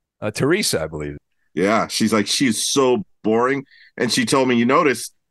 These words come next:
Speaker 2: they don't do two-hour episodes of The Golden Bachelor because it would be so boring."
Speaker 1: <laughs>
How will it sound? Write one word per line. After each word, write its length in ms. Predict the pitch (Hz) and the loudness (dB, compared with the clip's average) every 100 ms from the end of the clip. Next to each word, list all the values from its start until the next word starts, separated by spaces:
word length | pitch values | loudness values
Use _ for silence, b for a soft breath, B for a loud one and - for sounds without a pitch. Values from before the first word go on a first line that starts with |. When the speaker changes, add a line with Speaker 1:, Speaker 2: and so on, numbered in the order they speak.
| _ | _
Speaker 2:
they 100 | 123 | 2
don't 220 | 147 151 | 2 2
do 220 | 139 151 | 2 2
two-hour 520 | 147 - 151 139 135 117 | 2 2 4 4 4 2
episodes 580 | 143 156 - 104 95 | 0 -2 0 0 0
of 120 | 104 95 | -2 -2
The 80 | |
Golden 320 | 98 120 113 101 | 0 2 2 0
Bachelor 440 | 110 135 - 104 | 0 0 0 -2
because 300 | 95 110 107 | 0 0 0
it 100 | 104 | 2
would 140 | 110 | 2
be 120 | 104 110 | 2 0
so 360 | - 139 123 | 0 2 2
boring." 640 | 92 104 131 110 71 76 - _ _ _ - | 2 2 2 0 -2 -8 -14 _ _ _ -8
Speaker 1:
<laughs> 140 | 143 | -6